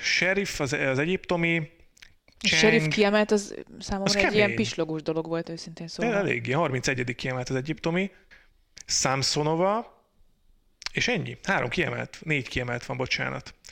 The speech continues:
Speaker 1: ebben a negyedben. És, ö, megmondom őszintén, hogy én el is vittem Pegulát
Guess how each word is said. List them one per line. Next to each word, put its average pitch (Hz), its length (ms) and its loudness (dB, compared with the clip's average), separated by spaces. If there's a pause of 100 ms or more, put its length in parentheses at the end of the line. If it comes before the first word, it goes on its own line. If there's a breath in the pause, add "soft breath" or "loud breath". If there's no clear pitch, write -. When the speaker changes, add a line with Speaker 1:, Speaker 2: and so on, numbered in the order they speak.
(240 loud breath)
Speaker 1:
ebben 127 300 0
a 123 40 -4
negyedben. 185 720 0 (1200 loud breath)
És, 160 440 2
ö, 175 100 2
megmondom 135 380 0
őszintén, 165 800 0 (600)
hogy 147 180 0
én 165 120 2
el 185 140 2
is 131 120 0
vittem 147 340 -4
Pegulát 120 600 -4